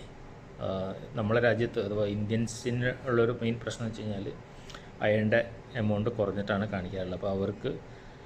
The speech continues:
പ്രത്യേകം ഹീമോഗ്ലോബിൻ ടെസ്റ്റ് ചെയ്തതിന് ശേഷം ട്വൽവ് പോയിന്റ് ഫൈവ്, അത് പന്ത്രണ്ട് പോയിന്റ് അഞ്ചിൽ കൂടുതലാണെങ്കിൽ മാത്രമേ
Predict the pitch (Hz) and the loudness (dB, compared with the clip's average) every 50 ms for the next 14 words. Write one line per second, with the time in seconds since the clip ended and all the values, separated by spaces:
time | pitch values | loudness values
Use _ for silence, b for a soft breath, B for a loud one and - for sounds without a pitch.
0 | B B B B B B B B - - - - - - 107 - - 113 113 120 | B B B B B B B B -18 -18 -18 -8 -4 -4 -4 2 4 4 6 6
1 | 135 127 110 110 104 107 110 113 110 127 113 - 110 101 - - 120 113 113 113 | 4 4 4 4 4 4 4 4 2 2 2 0 0 0 0 0 0 2 2 2
2 | 113 113 107 98 98 - 117 - 107 104 101 101 101 - 110 110 110 110 110 107 | 2 0 0 -2 -2 -2 -2 0 2 2 2 0 0 0 2 2 2 0 0 -2
3 | - - 104 95 87 87 - 113 104 101 98 101 101 101 104 101 107 107 107 110 | -2 0 0 0 0 -2 -2 0 0 0 0 0 0 0 0 0 0 0 0 0
4 | 107 110 110 101 104 104 107 110 117 110 - - 110 104 104 104 98 113 113 110 | 0 2 2 2 0 0 0 0 0 0 -2 -2 -2 0 0 0 0 2 2 2
5 | 104 104 104 107 110 107 104 98 95 - 107 107 113 139 165 | 2 2 0 0 0 0 2 0 0 0 -2 -2 -2 -2 -2